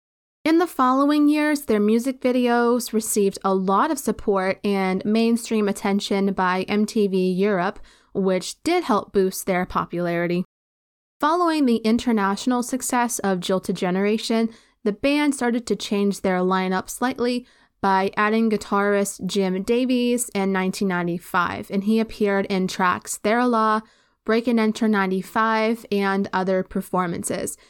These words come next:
He was eventually replaced, um, by, I don't think I'm even saying this right, Jiz Butt. <laughs>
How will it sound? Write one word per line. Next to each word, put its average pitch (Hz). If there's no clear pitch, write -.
He 254
was 262
eventually 254
replaced, 285
um, 202
by, 196
I 202
don't 311
think 320
I'm 196
even 190
saying 233
this 262
right, 254
Jiz 233
Butt. 302
<laughs> 285